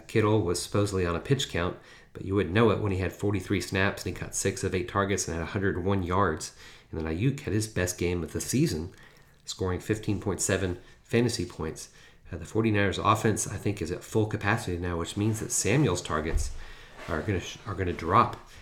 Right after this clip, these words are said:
Uh, dynasty managers can't rely on Samuel to carry their team like he did the first half of the season. Uh, Kittle just demands too many targets, and Ayuk is finally back in Shanahan's good graces, apparently. Both of them looked awesome on Sunday, and their dynasty value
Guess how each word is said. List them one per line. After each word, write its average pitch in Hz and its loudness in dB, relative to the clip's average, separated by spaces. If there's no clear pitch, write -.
Uh, 90 -8
dynasty 101 2
managers 98 2
can't - 0
rely 98 0
on 92 0
Samuel 92 -2
to 85 -6
carry 104 2
their 90 0
team 117 0
like 82 -2
he - -6
did 90 -4
the 87 -6
first - -2
half 92 2
of - -10
the - -8
season. 113 0
Uh, 80 -4
Kittle 117 4
just 104 0
demands 90 0
too - 0
many 101 2
targets, 107 0
and 85 -6
Ayuk 87 0
is - -4
finally 104 4
back 95 2
in 87 0
Shanahan's 85 -2
good 104 0
graces, 98 2
apparently. 82 -4
Both 98 2
of 92 2
them 95 2
looked 85 -4
awesome 92 2
on 85 0
Sunday, 95 0
and 85 -2
their 76 -4
dynasty 92 0
value 90 0